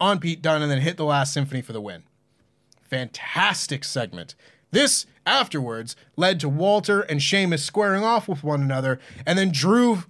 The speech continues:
flew in and hit Walter with a Claymore, and it was like, "Oh, was he aiming for Walter? Was he aiming for Sheamus?" And Drew and Sheamus were face to face as this segment ended. This is my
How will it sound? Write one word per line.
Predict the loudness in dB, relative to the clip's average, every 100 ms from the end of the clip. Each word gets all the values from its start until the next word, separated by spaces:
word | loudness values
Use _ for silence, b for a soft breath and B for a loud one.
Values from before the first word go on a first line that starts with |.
| _ _
flew | -14 2 4 6 4
in | 2
and | 0
hit | 0 0 2
Walter | 2 4 2
with | 0
a |
Claymore, | 2 2 4 4 2
and | 0
it | 0
was | 0
like, | -2 2
"Oh, | 4 4
was | 4 2
he | 2
aiming | 0 0
for | -2 0
Walter? | 0 0 0
Was | 0 2
he | 2
aiming | 2
for | 0 -2
Sheamus?" | 0 2 2 -2 -6 B B -4
And | -2 0
Drew | 2 4 6 4 B -8
and | -2
Sheamus | 2 2 2 0
were | -2
face | -2 0 0
to | -2
face | -2 2 2 -2 B B
as | -2 0
this | 0
segment | 0 0 -2 -4
ended. | -6 -6 -8 -12 b -4
This | 2 2 0 -6
is | -16 -12
my | -2 2 4 4 2